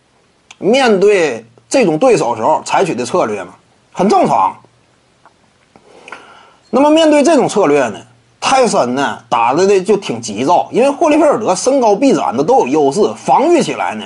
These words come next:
不吃亏，人家技巧又那么娴熟，风雨不透，那你找不着机会，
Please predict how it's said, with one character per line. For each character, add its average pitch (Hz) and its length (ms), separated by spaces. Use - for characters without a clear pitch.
不 262 100
吃 240 200
亏， 110 240
人 165 160
家 254 80
技 330 280
巧 127 220
又 196 60
那 262 80
么 269 80
娴 175 320
熟， - 260
风 320 320
雨 165 80
不 156 160
透， 277 300
那 208 160
你 294 140
找 170 280
不 269 120
着 277 220
机 208 220
会， 143 260